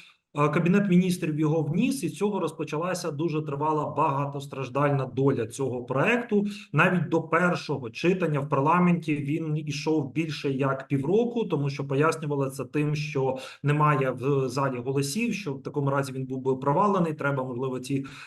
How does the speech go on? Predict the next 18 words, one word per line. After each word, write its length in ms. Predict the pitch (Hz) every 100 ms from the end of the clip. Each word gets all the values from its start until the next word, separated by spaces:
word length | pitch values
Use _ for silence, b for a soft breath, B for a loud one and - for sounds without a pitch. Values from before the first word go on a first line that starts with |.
| -
голоси 320 | 147 156 160
пошукати, 540 | 151 151 - 165 156
почекати. 520 | - 151 - 247 269 190
Але, 100 | 170
в 60 |
принципі, 380 | 185 220 202 175
в 240 | 151 190 160
жовтні 300 | 175 185 165
минулого 440 | 156 175 156 151
року 260 | 202 240 165
він 260 | 160 165 170
набрав 500 | 147 151 160 160 165
голосів 640 | 151 139 147 143 175 143
з 360 | 135 151 156 143
запасом 720 | 135 147 135 139 - 175 175 165
в 120 | 175
кілька 300 | 196 180 180
десят 380 | 175 175 185